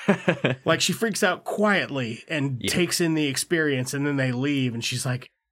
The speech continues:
Speaker 2: "Please don't fire me." She's like, "I'll do better next time. Sorry I didn't, like, say anything or do anything or move." And he's
Speaker 1: Internal
Speaker 2: like, "You did,"
Speaker 1: screaming, yeah.
Speaker 2: Yeah, he's like, "You did fucking way better than the last guy."
Speaker 1: <laughs>
Speaker 2: 'Cause he's gone and dead. Or did he die, like, have a heart attack or something? It just
Speaker 1: I don't
Speaker 2: fucking
Speaker 1: know.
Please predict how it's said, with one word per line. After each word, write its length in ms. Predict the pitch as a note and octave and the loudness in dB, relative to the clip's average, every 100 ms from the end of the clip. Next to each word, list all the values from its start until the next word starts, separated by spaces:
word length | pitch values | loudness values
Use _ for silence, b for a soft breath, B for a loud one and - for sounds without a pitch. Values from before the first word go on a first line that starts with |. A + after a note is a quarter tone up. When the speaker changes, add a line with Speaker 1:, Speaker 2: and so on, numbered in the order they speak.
| - | -6
Speaker 2:
"Please 160 | D3 | -4
don't 160 | C3 A2+ | -2 -4
fire 260 | - A2+ A2 | -4 -6 -6
me." 200 | A2 G#2+ | -8 -6
She's 220 | - A2+ | -6 -6
like, 120 | A2+ | -4
"I'll 100 | A#2+ | -2
do 160 | B2+ C3+ | -2 0
better 220 | - A#2 | 2 2
next 220 | A#2 A2+ | 0 -2
time. 200 | - B2 | -2 -2
Sorry 300 | A#2 C#3+ C3 | -2 0 2
I 80 | B2+ | 2
didn't, 220 | B2 A#2+ | 0 -2
like, 160 | A#2+ A2 | -2 -2
say 320 | - - B2+ | -4 -2 0
anything 400 | B2+ B2 C3 B2+ | 0 -2 -2 0
or 120 | A2+ | 0
do 260 | A2 A#2+ B2 | -2 -2 -2
anything 400 | B2 A#2+ C#3 B2+ | -2 -2 -4 -4
or 120 | A2+ | -4
move." 440 | G#2 A2 B2+ C3+ B2+ | -4 -2 0 0 0
And 80 | A2+ | 0
he's 180 | A#2 A2+ | 0 2
Speaker 1:
Internal 260 | B2 A2+ | 2 4
Speaker 2:
like, 80 | A2+ | 2
"You 60 | A2+ | 2
did," 60 | |
Speaker 1:
screaming, 380 | A2+ G#2+ G#2+ G#2+ - | 0 2 0 -2 -4
yeah. 180 | F#2+ | 0
Speaker 2:
Yeah, 180 | E3 C3+ | 2 2
he's 140 | C3 A#2 | 0 -2
like, 120 | G#2 | -6
"You 180 | G2+ A#2 | -12 -8
did 260 | A#2+ A#2 F2 | -6 -6 -6
fucking 400 | C3 B2+ A#2 G#2 | -8 -6 -6 -4
way 220 | A#2+ C#3 | -2 0
better 260 | B2+ A#2+ A#2 | 0 -2 -4
than 160 | A#2 | -4
the 60 | A2 | -6
last 340 | A2 A#2+ - | -4 -2 -4
guy." 220 | A2 G2 G#2+ - D#3+ | -6 -8 -8 -6 -2
Speaker 1:
<laughs> 640 | E3+ F3 - B2 G#2+ C3 C3 | 0 2 4 2 2 -2 0
Speaker 2:
'Cause 160 | D3+ | 0
he's 240 | B2+ C#3 B2+ | 0 0 0
gone 460 | B2+ A#2 G#2+ G2 | 0 0 0 -2
and 260 | A#2+ A2+ A2+ | -4 -4 -4
dead. 340 | A#2+ G2 F#2 - | -6 -8 -10 -6
Or 80 | |
did 160 | C3+ D#3 | -2 0
he 140 | F#3 | 0
die, 280 | F3+ C#3+ F#3 | 0 0 0
like, 140 | G#3 E3+ | 0 0
have 120 | E3+ | -2
a 60 | C3 | 2
heart 180 | C#3 | 2
attack 340 | F3 G3+ G3+ G3 | 0 0 0 0
or 40 | |
something? 380 | G3+ A3+ G#3 A3 | 2 2 2 2
It 80 | C#3+ | 2
just 240 | B2+ C3 | 0 -2
Speaker 1:
I 40 | - | 0
don't 100 | F3+ | 0
Speaker 2:
fucking 180 | E3 | 2
Speaker 1:
know. 380 | C3+ C#3 G#2+ E2 | 2 2 2 -2